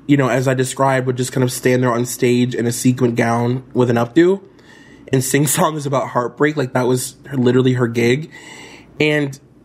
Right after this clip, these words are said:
you know, people like Jermaine Dupri and Missy Elliott and Da Brat and Diddy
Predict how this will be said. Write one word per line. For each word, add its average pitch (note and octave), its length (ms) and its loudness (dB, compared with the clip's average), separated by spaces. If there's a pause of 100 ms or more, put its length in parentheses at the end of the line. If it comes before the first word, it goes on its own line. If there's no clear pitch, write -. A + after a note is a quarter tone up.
(140)
you F#3 120 6
know, D#3+ 120 4
people F3+ 380 0
like D#3+ 220 0
Jermaine C3+ 380 0
Dupri G#3+ 640 2
and B2+ 180 2
Missy B2+ 320 0
Elliott F#3 640 2
and A#2+ 340 0
Da B2+ 60 2
Brat F3 580 0
and B2 220 -4
Diddy F3+ 540 2